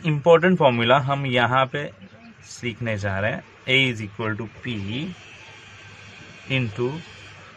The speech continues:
one plus R upon hundred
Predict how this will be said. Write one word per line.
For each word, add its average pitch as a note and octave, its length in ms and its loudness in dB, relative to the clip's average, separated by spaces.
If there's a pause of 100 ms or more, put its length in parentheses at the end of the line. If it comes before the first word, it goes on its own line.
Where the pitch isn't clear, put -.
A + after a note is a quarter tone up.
(320)
one C3+ 340 2
plus A#2 340 -2 (920)
R C3+ 180 4 (160)
upon A#2+ 360 -6 (160)
hundred G#2+ 600 -6